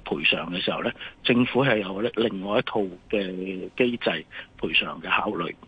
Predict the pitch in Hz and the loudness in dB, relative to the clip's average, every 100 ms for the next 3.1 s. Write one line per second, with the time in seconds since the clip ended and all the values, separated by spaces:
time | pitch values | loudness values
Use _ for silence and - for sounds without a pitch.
0 | - - - - - - - 139 156 156 | -20 -20 -20 -20 -16 0 2 4 4 0
1 | 95 123 101 101 120 117 90 90 120 - | 2 2 2 2 0 0 -2 -4 -4 0
2 | 139 123 85 - 113 113 110 90 87 82 | 2 2 0 0 0 0 0 0 -2 -2
3 | - | -2